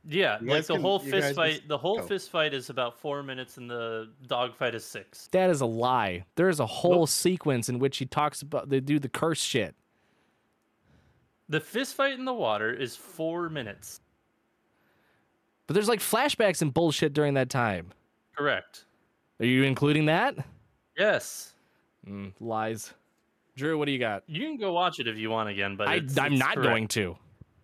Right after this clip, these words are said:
Speaker 2: <laughs>
Speaker 3: I'd
Speaker 2: Well,
Speaker 3: rather
Speaker 2: the
Speaker 3: form a self-lobotomy.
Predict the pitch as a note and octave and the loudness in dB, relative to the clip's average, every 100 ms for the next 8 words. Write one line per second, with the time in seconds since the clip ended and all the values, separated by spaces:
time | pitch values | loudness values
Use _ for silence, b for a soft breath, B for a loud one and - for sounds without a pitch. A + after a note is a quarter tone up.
0 | _ _ _ _ _ _ _ _ _ _ | _ _ _ _ _ _ _ _ _ _
1 | _ _ _ _ - - - F#3+ D#3 A#2 | _ _ _ _ -10 -10 0 2 2 4
2 | C3 D#3+ D3 D3+ D#3+ D#3 B2+ - C#3+ C#3 | 4 6 6 6 6 4 4 4 2 2
3 | B2+ A#2+ D#3 C#3 F#2+ F2 | 0 2 2 0 -2 -8